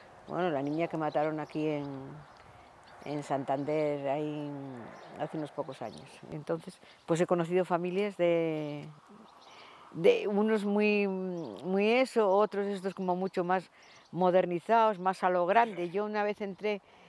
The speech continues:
en Madrid, cuando fui a Madrid, Y entré en aquella despensa llena de jamones y de quesos y de todo, y me quedé como asustada, ¿me entiendes?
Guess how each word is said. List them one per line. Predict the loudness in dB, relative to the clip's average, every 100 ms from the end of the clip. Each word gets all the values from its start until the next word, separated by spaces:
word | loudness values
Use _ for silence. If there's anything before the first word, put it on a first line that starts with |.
| -12 -4
en | 0
Madrid, | 2 2 2 -2
cuando | -2 -4 -6
fui | -2 0
a | 2
Madrid, | 0 -2 -2 -4 -8 -20 -8
Y | 4 4
entré | 4 2
en | 2
aquella | 2 4 2
despensa | 2 0 0 2 2 2
llena | 2 2
de | 2
jamones | 2 0 0 -2 -2 -4
y | 0
de | 2
quesos | 4 2 0 -2
y | 0
de | 2
todo, | 4 6 6
y |
me | 2
quedé | 2 2 4
como | 4
asustada, | 2 0 4 4 4
¿me | -2
entiendes? | -2 -2 -2